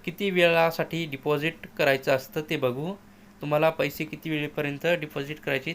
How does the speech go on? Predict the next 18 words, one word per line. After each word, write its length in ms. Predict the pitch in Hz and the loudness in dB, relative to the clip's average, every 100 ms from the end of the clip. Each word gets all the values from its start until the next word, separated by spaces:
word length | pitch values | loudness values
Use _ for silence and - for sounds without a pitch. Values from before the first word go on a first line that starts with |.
| - | -2
ते 80 | 165 | -2
बघणार 340 | 139 135 127 | -2 -2 -2
आहोत. 180 | 123 123 - - - - - | -2 -4 -10 -20 -20 -20 -4
एसबीआयच्या 840 | 139 139 151 185 180 - 175 170 180 - - | 0 0 2 2 2 4 6 6 4 -4 -4
वेबसाईटनुसार 840 | 131 131 - 175 180 185 - 120 - - - - | 0 2 4 4 4 -4 2 2 2 -6 -14 0
या 80 | 147 | 2
योजनेत 540 | 135 139 139 165 143 - - - - | 2 2 0 0 -2 -2 -12 -20 -4
ग्राहकाला 680 | 131 139 156 160 175 170 175 - - - | 2 4 4 4 4 6 6 4 -4 -2
एकरकमी 680 | 143 - 180 - 180 180 | 0 2 0 2 0 0
डिपॉझिट 600 | 151 135 - 170 160 165 | -2 -4 2 2 2 -2
करावं 400 | - 143 139 151 | 2 6 6 6
लागतं 380 | 170 165 - 123 - - - - | 2 2 -2 -4 -6 -18 -20 0
आणि 340 | 151 165 139 117 - | 4 4 2 -2 4
त्यानंतर 520 | 156 170 170 180 175 | 4 4 2 2 2
मूळ 340 | 143 160 185 - - | 0 -2 0 -2 -2
रक्कम 480 | 151 - 160 123 117 - - - | -2 0 2 2 -2 -14 -6 0
आणि 260 | 143 151 | 2 2
व्याज 320 | 147 156 135 | 4 8 6